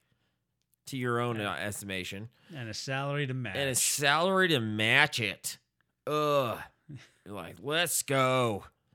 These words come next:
Speaker 1: And she's like, "What else do you like?" He goes, "Listen, lady, I'm not here for that.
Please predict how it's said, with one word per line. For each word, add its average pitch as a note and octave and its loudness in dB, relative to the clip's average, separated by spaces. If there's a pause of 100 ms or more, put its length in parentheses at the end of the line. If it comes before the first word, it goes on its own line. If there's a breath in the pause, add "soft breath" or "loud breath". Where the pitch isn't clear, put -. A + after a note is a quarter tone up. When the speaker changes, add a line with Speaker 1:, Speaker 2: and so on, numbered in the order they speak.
(540)
Speaker 1:
And A#2+ -8
she's B2+ -2
like, B2 -2
"What C3 0
else D3 0
do A#2+ -10
you A2 -4
like?" G2+ -6
He G2+ -14
goes, G2 -8
"Listen, B2 -2
lady, F2+ -8 (360)
I'm D#3 -6
not C3+ 0
here G2+ -8
for F2 -16
that. D#2+ -6